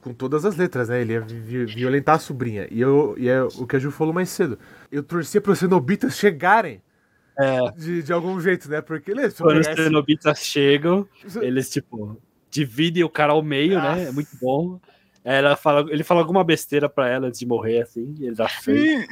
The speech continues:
Speaker 3: ele fala, "Jesus wept", que é Jesus chorou. Ele antes, no roteiro, ele ia falar, tipo, "Foda-se", alguma coisa assim. Mas aí
Speaker 2: Partiu.
Speaker 3: ele,
Speaker 2: <laughs>
Speaker 3: é, aí ele virou e falou, "Jesus wept", e eu fiquei, tipo,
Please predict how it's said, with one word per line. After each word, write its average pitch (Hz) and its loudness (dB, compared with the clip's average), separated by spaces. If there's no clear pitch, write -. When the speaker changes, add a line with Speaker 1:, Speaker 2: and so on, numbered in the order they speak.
Speaker 3:
ele 262 2
fala, 311 2
"Jesus 339 2
wept", 240 -2
que 226 -2
é 202 4
Jesus 214 -6
chorou. 196 2
Ele 254 2
antes, 285 -2
no 277 -2
roteiro, 269 2
ele 262 2
ia 254 2
falar, 233 0
tipo, 208 -6
"Foda-se", 226 2
alguma 214 2
coisa 214 2
assim. 180 -4
Mas 202 0
aí 202 2
Speaker 2:
Partiu. 233 2
Speaker 3:
ele, 254 2
Speaker 2:
<laughs> 175 0
Speaker 3:
é, - 2
aí 269 4
ele 320 2
virou 294 2
e - -2
falou, 302 0
"Jesus 269 -8
wept", 233 2
e - 0
eu 240 -2
fiquei, - -6
tipo, - -10